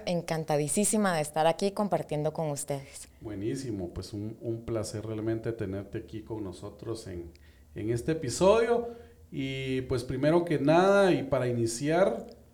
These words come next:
Speaker 2: eh, contanos un poco, ¿quién es Leslie? Eh, ¿cuál es tu background? ¿Qué estudiaste? ¿Cómo entraste a todo este mundo del facility management? Que es el tema que vamos a hablar el día de hoy,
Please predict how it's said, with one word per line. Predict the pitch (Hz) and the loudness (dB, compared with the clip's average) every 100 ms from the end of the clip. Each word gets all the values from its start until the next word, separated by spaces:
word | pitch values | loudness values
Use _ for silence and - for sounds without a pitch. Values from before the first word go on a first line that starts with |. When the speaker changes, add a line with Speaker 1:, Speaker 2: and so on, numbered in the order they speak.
| _ - | _ -16
Speaker 2:
eh, | 117 117 117 117 110 110 - | -6 -2 0 2 0 -2 -6
contanos | 117 117 143 160 | -8 0 4 4
un | 147 | 2
poco, | - 208 208 - | 2 2 2 -4
¿quién | 143 143 151 | -6 -4 -2
es | 143 | -4
Leslie? | 147 165 180 175 180 185 180 165 - - - | 0 2 2 0 -2 0 -2 -2 -8 -20 -20
Eh, | - 117 117 113 110 - | -6 -2 2 2 0 -4
¿cuál | 123 | -4
es | 127 131 | -4 -6
tu | 127 | -8
background? | 117 156 170 - 165 160 160 160 156 | 4 4 4 0 0 2 2 2 0
¿Qué | - | -4
estudiaste? | - 131 139 160 151 - 143 | -10 -12 -6 -2 -2 -2 -8
¿Cómo | 131 127 | -8 -12
entraste | 120 131 131 - | -12 -10 -12 -10
a | 135 123 | -12 -8
todo | 127 | -10
este | 123 - | -10 -12
mundo | 120 127 139 139 139 | -12 -8 -6 -6 -6
del | 123 110 101 98 | -4 -6 -6 -10
facility | - 104 - 120 127 127 | -10 -10 -8 -10 -10 -8
management? | 120 170 196 196 180 | -4 -2 -2 -2 -4
Que | 147 | -2
es | 143 | 0
el | 160 151 - - - - | 2 0 -2 -12 -20 -4
tema | 170 175 190 | 2 2 2
que | 160 | 0
vamos | 131 143 175 | -2 4 4
a | 156 | 4
hablar | 120 131 156 165 | 0 4 4 4
el | 156 | 2
día | 160 170 | 2 2
de | 165 | 4
hoy, | 196 | 4